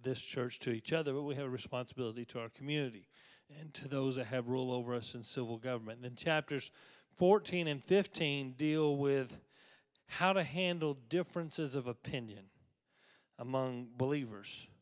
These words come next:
which are neutral,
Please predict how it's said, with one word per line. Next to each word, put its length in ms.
which 560
are 560
neutral, 720